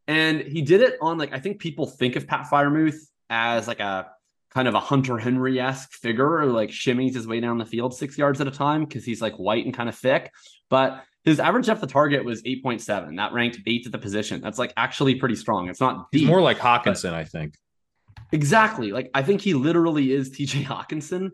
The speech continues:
Speaker 1: It's just that he hasn't already gotten into, you know, that offensive environment that's really helped him. But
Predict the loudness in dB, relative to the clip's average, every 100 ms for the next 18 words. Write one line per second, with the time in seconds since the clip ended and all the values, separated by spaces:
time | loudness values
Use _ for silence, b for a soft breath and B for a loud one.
0 | B B B -6 0 0 2 0 2 4
1 | 4 2 2 4 4 2 2 2 0 -2
2 | -2 -2 0 -2 -2 -4 -4 -8 -8 -6
3 | -6 -6 -4 0 4 4 4 0 B B
4 | _ -2 0 0 0 2 -2 0 -4 -6
5 | -10 B -16 2 4 4 -4